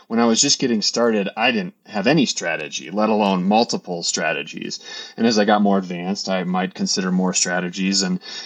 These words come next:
maybe when you're just getting into investing, you might only buy one stock or two stocks, not dozens and, or, or multiple asset classes. And I think it,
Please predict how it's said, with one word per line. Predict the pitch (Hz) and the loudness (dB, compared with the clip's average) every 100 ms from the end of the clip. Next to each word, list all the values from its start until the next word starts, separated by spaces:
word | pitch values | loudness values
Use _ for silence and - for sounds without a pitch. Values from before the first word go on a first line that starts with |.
| - | -6
maybe | 117 113 113 | 2 4 4
when | 107 107 104 98 | 4 4 4 2
you're | 107 | 2
just | 98 107 - | 0 0 0
getting | 104 98 95 - | 0 0 0 0
into | 113 - 101 | -2 0 -2
investing, | 90 92 98 107 98 | 0 -2 0 0 0
you | 95 | 2
might | 95 98 95 _ _ 104 | 2 0 -2 _ _ -2
only | 104 101 | 0 2
buy | 104 101 | 2 2
one | 95 107 | 2 2
stock | 107 - 127 85 - - _ | 0 0 0 0 -6 -20 _
or | - 98 | -8 -6
two | - 139 | -4 -4
stocks, | - 90 78 - - | -2 -2 -2 -4 -2
not | 101 92 - _ | 0 -2 -4 _
dozens | - 104 101 95 92 92 | -2 0 0 -2 -2 -2
and, | 92 87 90 - - | -4 -4 -6 -10 -2
or, | 101 92 - | -2 -2 0
or | 104 | 4
multiple | 104 101 - 92 | 4 2 0 2
asset | 95 110 - 90 - | 4 2 0 -4 -4
classes. | 98 87 87 - 92 - - - - _ _ | -4 -4 -4 -8 -12 -16 -20 -20 -20 _ _
And | 117 107 101 101 | 2 4 4 2
I | |
think | - 117 98 - _ _ - | 2 0 -2 -12 _ _ -8
it, | 110 | -6